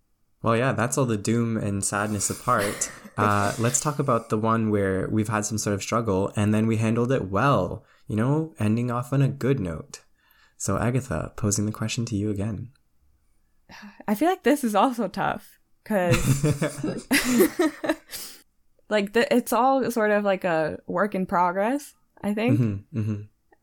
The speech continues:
Speaker 2: I think within the past year, I would say I've been through, like, I think the toughest, um, the toughest point in my life. Like, if, if you don't know, listen to my podcast episodes,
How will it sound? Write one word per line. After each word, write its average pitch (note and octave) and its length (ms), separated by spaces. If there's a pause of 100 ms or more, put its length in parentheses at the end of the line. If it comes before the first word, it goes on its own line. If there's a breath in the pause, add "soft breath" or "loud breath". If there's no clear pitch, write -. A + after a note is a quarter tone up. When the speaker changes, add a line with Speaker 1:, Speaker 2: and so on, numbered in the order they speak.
(260)
Speaker 2:
I G#3 100
think E4 280
within D4 220
the B3 80
past F#3+ 360
year, G#3 280 (120)
I F#3 120
would F#3+ 160
say F3 400
I've E3+ 280
been D#3+ 280
through, F3 220
like, D#3 280 (680)
I F3 100
think E3 240 (100)
the E3+ 140 (120)
toughest, G#3+ 640 (100)
um, E3+ 580 (1080)
the G#3 120
toughest G#3 540
point F#3+ 340
in B3+ 100
my C4 140
life. C#4 480 (180)
Like, E3 440 (100)
if, G3+ 240 (300 soft breath)
if A3+ 160
you A#3 100
don't A3+ 260
know, A#3 200
listen G#3+ 280
to E3+ 60
my E3+ 140
podcast A#3+ 580
episodes, F#3+ 640